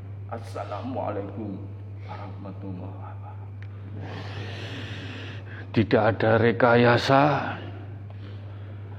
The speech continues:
Speaker 2: Apa yang dijalani di dunia, semua yang menilai Allah. Pikantuk tapa asmone Baginda, sesepuh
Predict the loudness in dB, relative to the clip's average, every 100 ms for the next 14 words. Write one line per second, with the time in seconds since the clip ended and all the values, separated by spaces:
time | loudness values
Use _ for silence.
0 | -8 -8 -8 -8 -8 -8 -8 -4 2 6
1 | 8 10 10 8 6 4 4 6 10 10
2 | 10 8 6 6 4 8 8 10 8 6
3 | 4 0 -6 -8 -10 -10 -10 -10 -10 -10
4 | -10 -10 -10 -10 -10 -10 -10 -10 -10 -10
5 | -2 6 10 12 12 10 8 10 10 12
6 | 12 12 12 12 12 12 10 10 8 4
7 | -4 -6 -8 -8 -8 -10 -10 -10 -10 -6
8 | 0 2 6 8 8 8 6 6 4 6
9 | 6 6 4 4 6 10 10 10 8 6
10 | 6 10 12 12 10 8 2 -8 -10 -10
11 | -10 -12 -10 -10 -10 -10 -10 -10 -10 0
12 | 6 6 8 6 6 10 10 10